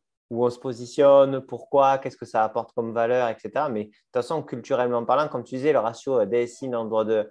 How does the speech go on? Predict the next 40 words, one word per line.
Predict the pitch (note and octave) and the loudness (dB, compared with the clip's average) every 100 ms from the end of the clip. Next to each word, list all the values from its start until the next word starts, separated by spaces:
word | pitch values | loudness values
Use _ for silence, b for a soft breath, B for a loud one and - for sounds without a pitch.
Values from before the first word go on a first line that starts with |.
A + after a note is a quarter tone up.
| B - | B -4
collaborateurs, | A#2+ A2+ G#2+ A2+ A#2 - B2+ | 2 4 4 2 2 0 -2
il | G2+ G2 | -4 -6
est, | G2+ G2 | -6 -6
il | G#2+ | -4
est | G#2+ G#2+ | -6 -6
tout | A#2+ | -8
petit. | B2+ C#3+ | -8 -6
Donc, | C#3 A2+ - | -6 -6 -4
avant | B2+ B2+ C3+ | -2 0 -2
culturellement | - C#3 C3+ C3 C3 B2 | -4 -8 -4 -2 -2 -2
de | |
faire | A#2+ G#2+ | -6 -8
changer | B2 A2 A#2 | -10 -8 -6
ça, | A#2 D3+ | -2 -2
ça | D3 | -2
veut | G#2 | -6
dire | G#2+ | -4
qu'il | A2+ | -4
y | |
a | A2 | -4
aussi | C#3 | -6
une | A#2+ | -8
prise | - C3+ A2+ | -4 -4 -2
de | |
conscience, | A#2+ A#2+ A#2 - C#3+ - | -4 -4 -6 -4 -4 -2
euh, | A#2+ G2+ - _ _ _ _ - | -2 -4 -6 _ _ _ _ -8
euh, | G#2+ G#2 G2 F#2+ F#2 F#2 F#2 | -2 0 0 -2 -4 -4 -6
forte | - C#3 - | 0 0 0
de | A#2 A2 | -2 0
l'ensemble | G#2+ G#2+ A#2+ A2+ | 0 -4 -6 -6
des | G#2+ | -4
niveaux, | A#2 D3+ F#3 | 0 0 0
quoi, | A2 G2 | -2 -4
parce | G#2+ | -10
que | - | -14
c'est | - | -6
pas | - | -2
rien | A2+ D#3 A#2+ | 0 0 -2
non | A#2 | -6
plus. | A#2 G#2+ | -6 -12